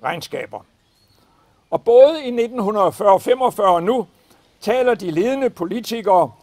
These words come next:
besættelsesmagten efter munden. Og dengang var det statsradiofonien, nu er det vores socialdemokratisk radikalt styrede radio og T V,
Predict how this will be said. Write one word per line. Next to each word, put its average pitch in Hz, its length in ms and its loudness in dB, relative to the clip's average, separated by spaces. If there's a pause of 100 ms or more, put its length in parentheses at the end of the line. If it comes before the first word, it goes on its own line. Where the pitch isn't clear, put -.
(160)
besættelsesmagten 202 1040 -2
efter - 260 -8
munden. 226 520 0 (640)
Og - 180 -20
dengang 196 380 0
var 135 80 -4
det 123 100 -10
statsradiofonien, 208 960 -6
nu 214 120 0
er 220 40 4
det 208 140 0
vores 170 200 0
socialdemokratisk 180 960 -4
radikalt 208 440 -8
styrede 185 340 0
radio 170 340 0
og 143 100 -4
T - 80 -10
V, 240 340 -6